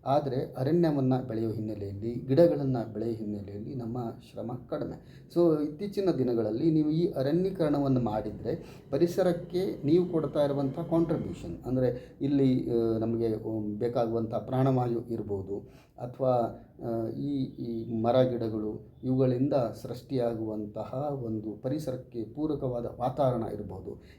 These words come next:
ಇದಕ್ಕೆ ನೀವು ಸಹಕರಿಸಿದ್ದೀರಿ ಅನ್ನುವಂಥ ಕಾರಣಕ್ಕೆ ನಿಮಗೆ ಸರ್ಕಾರ ಕೂಡ ನೀವು ಅರಣ್ಯೀಕರಣ ಮಾಡಿದ್ದಕ್ಕೆ, ಹಸಿರಿನ, ಆ, ಅಭಿವೃದ್ಧಿಗೆ ನೀವು ಕಾಂಟ್ರಿಬ್ಯೂಷನನ್ನು ಕೊಟ್ಟಿದ್ದೀರಿ, ನಿಮ್ಮ ಕೊಡುಗೆ ಇದೆ ಅನ್ನುವಂಥ ಕಾರಣಕ್ಕೆ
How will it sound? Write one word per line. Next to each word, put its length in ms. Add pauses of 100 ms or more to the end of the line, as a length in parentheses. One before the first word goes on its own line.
ಇದಕ್ಕೆ 420
ನೀವು 220
ಸಹಕರಿಸಿದ್ದೀರಿ 1120
ಅನ್ನುವಂಥ 480
ಕಾರಣಕ್ಕೆ 1120
ನಿಮಗೆ 500
ಸರ್ಕಾರ 500
ಕೂಡ 240 (440)
ನೀವು 200
ಅರಣ್ಯೀಕರಣ 580
ಮಾಡಿದ್ದಕ್ಕೆ, 800 (160)
ಹಸಿರಿನ, 380
ಆ, 880 (100)
ಅಭಿವೃದ್ಧಿಗೆ 840
ನೀವು 460
ಕಾಂಟ್ರಿಬ್ಯೂಷನನ್ನು 800
ಕೊಟ್ಟಿದ್ದೀರಿ, 440
ನಿಮ್ಮ 280
ಕೊಡುಗೆ 340
ಇದೆ 480
ಅನ್ನುವಂಥ 380
ಕಾರಣಕ್ಕೆ 1080